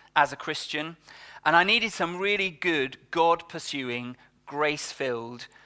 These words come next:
friends around me. So, God moved National Power to Swindon. I'm not saying that's the only reason he moved National Power,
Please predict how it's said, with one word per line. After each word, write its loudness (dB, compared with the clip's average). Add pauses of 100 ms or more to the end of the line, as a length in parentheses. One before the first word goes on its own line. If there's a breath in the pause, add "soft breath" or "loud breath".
(120)
friends -6 (160)
around -4
me. -20 (960)
So, 0 (400 soft breath)
God 2
moved -6
National 0
Power -4
to -16
Swindon. -12 (1600 loud breath)
I'm 4
not 4
saying 4
that's 2
the -2
only 4
reason -4
he -6
moved -6
National -8
Power, 2